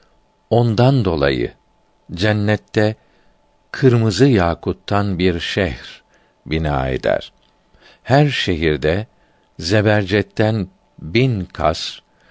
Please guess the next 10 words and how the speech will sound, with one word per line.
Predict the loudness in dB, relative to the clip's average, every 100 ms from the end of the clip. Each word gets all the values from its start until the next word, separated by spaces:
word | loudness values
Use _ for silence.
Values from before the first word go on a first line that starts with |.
| -20 _
her | -2 0 0 -2
kasırda | -2 0 -2 0 0 -2 -4 _ _ _
bin | -8 -2 0 0
saray, | -2 -4 -2 2 2 2 -4 _ _ _ _
her | -2 0
sarayda | 0 0 2 2 2 0 0 0 -2
bin | -2 0 -2
hane, | 0 -2 -2 -4 -6 -8 _ _ _ _ _
her | -2 0 2
hanede | 2 2 0 0 0 0 0